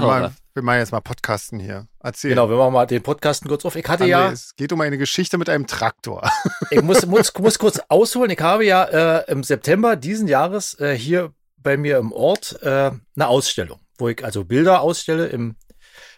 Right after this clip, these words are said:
Speaker 3: im Gemeindezentrum. Also jetzt, äh, nicht unbedingt die ganz große Bühne, aber
Speaker 2: Ja.
Speaker 3: eine Ausstellung,
Speaker 1: Aber schon
Speaker 3: die
Speaker 1: mit
Speaker 3: letzte
Speaker 1: regelmäßigen Öffnungszeiten und so?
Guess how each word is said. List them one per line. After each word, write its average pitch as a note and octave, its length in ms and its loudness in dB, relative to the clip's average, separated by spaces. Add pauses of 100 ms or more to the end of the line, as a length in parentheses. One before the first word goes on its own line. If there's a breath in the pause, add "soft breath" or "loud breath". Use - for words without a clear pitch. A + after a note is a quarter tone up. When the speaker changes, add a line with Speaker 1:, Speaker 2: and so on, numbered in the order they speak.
(120)
Speaker 3:
im A#2+ 160 -2
Gemeindezentrum. D3+ 960 0
Also G2+ 160 -6
jetzt, G2 320 -12
äh, G#2 160 -12 (540)
nicht A2+ 240 -10
unbedingt G#2+ 380 -4
die G#2+ 120 -8
ganz D#3+ 340 2
große D3 320 0
Bühne, F#3 380 0
aber F3 340 0 (580 loud breath)
Speaker 2:
Ja. G#2 120 -8
Speaker 3:
eine A2 120 0
Ausstellung, B2 380 -2
Speaker 1:
Aber A#3+ 100 0
schon D#3 80 2
Speaker 3:
die - 60 4
Speaker 1:
mit B2+ 80 2
Speaker 3:
letzte F#3+ 240 2
Speaker 1:
regelmäßigen F3 360 0
Öffnungszeiten G3+ 540 -2
und G3+ 140 -6
so? C4+ 180 -6